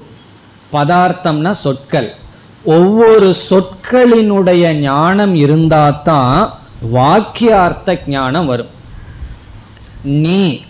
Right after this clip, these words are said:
பசுவை காட்டிலிருந்து அழைத்து வா." இந்த ஞானம் வரணும்னா நீங்கிற சொல்லுக்கு அர்த்தம் தெரிஞ்சிருக்கணும்.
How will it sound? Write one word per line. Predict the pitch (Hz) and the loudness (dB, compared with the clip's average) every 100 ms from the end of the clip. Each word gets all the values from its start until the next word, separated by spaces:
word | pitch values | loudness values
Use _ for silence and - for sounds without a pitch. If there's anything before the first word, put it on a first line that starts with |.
| - - - | -20 -10 -2
பசுவை | 151 156 160 156 180 170 120 - | 0 2 2 2 2 0 -2 -8
காட்டிலிருந்து | - 151 170 - 175 151 143 139 135 185 151 | -2 -2 -2 -2 -2 0 0 -2 0 0 0
அழைத்து | 135 147 147 147 | 0 -2 -4 -6
வா." | 120 147 139 - - - - - | -2 0 -2 -6 -18 -20 -20 -12
இந்த | 170 165 156 147 | -4 -2 0 0
ஞானம் | 143 160 220 240 | 0 0 2 2
வரணும்னா | 165 147 180 185 156 139 196 - - - | 0 0 0 0 -2 -2 -4 -6 -18 -12
நீங்கிற | 131 147 202 233 240 220 202 | -4 -2 2 2 2 2 0
சொல்லுக்கு | 180 180 185 185 | 0 0 0 -2
அர்த்தம் | 151 190 180 | -2 -2 -2
தெரிஞ்சிருக்கணும். | 156 147 143 139 143 139 139 | 0 -2 -4 -6 -8 -8 -8